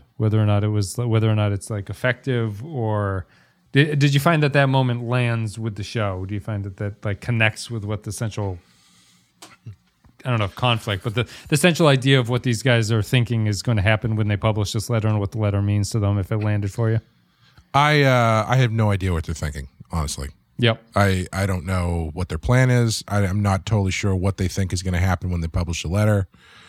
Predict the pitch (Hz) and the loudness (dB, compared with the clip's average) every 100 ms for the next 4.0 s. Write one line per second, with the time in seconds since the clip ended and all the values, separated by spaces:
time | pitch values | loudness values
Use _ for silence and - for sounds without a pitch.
0 | - _ _ _ 90 90 87 85 85 85 | -20 _ _ _ 0 2 2 0 0 0
1 | 82 82 76 78 76 - - 87 92 120 | -2 -2 -2 -4 -4 -6 -4 -4 0 0
2 | 127 127 127 139 143 131 120 120 110 101 | 2 0 0 0 0 -2 -2 -4 -4 -4
3 | 110 92 - 98 90 85 82 - - - | -2 -4 -2 -4 -4 -8 -8 -6 -6 -8